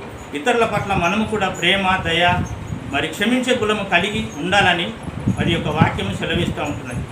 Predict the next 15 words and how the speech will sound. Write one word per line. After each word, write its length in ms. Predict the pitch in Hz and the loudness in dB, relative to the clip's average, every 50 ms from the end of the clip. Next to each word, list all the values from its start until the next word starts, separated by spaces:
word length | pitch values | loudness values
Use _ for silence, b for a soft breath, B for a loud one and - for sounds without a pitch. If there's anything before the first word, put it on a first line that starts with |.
| - - - | -10 -10 -6
కనుక 520 | - 233 254 262 254 190 165 151 139 - - - - - - - - - | -4 -2 -2 0 2 2 2 2 2 0 -2 -6 -6 -6 -6 -6 -4 -4
మనమందరము 720 | 135 151 160 160 175 202 233 233 226 214 196 180 175 175 170 - - - - - - - - | -2 -2 0 0 0 0 2 2 2 2 2 0 0 -2 -2 -4 -8 -12 -12 -10 -10 -8 -6
మరి 240 | 135 139 147 147 147 | -4 -2 -2 -2 -2
దేవుణ్ణి 680 | - 156 170 202 220 220 220 214 196 185 170 156 156 156 120 - - - - - - - - | 0 2 4 4 4 4 2 2 0 0 0 0 -2 -4 -4 -4 -4 -4 -2 -2 -4 -2 -2
మరి 280 | 139 147 156 151 147 143 | 0 0 2 2 2 2
వేడుకుంటూ, 680 | 143 175 202 214 - 208 196 190 196 196 196 196 190 - - - - - - - - - - | 2 2 2 2 0 -2 -4 -4 -2 -2 -2 -2 -2 -4 -6 -10 -12 -10 -10 -10 -10 -8 -6
దేవుని 400 | - - 165 180 185 190 190 185 | -2 0 2 2 2 0 0 0
ఆజ్ఞలను 580 | 175 175 180 175 175 185 180 175 175 175 165 165 | 2 2 2 2 0 -2 -2 -2 -2 -4 -2 -2
మనము 720 | 170 165 165 165 160 160 156 - - - - - - - | -2 -2 -2 -2 -2 -2 -2 -4 -4 -6 -8 -8 -4 0
పాటిస్తూ, 600 | 147 156 175 - 214 - - - 190 196 190 190 - - - - - - - - - - - | 2 2 4 2 2 -2 -2 -2 -2 -2 -2 0 0 0 0 0 -2 -4 -4 -4 -4 -4 0
దేవుని 380 | 165 190 208 214 240 247 220 | 4 4 4 4 4 2 0
క్షమాపణ 720 | - - - - - 156 180 214 220 220 220 214 202 196 190 185 | 0 -2 -2 -2 -2 0 2 4 4 4 2 0 0 0 0 0
గుణము 260 | 185 180 175 170 151 | 0 0 0 0 0
కలిగి 320 | 160 156 156 185 202 214 | 0 0 2 2 0 0
ఉండాలని 540 | 190 175 170 160 160 160 151 160 170 185 196 | 0 0 0 0 0 0 0 -2 -4 -4 -6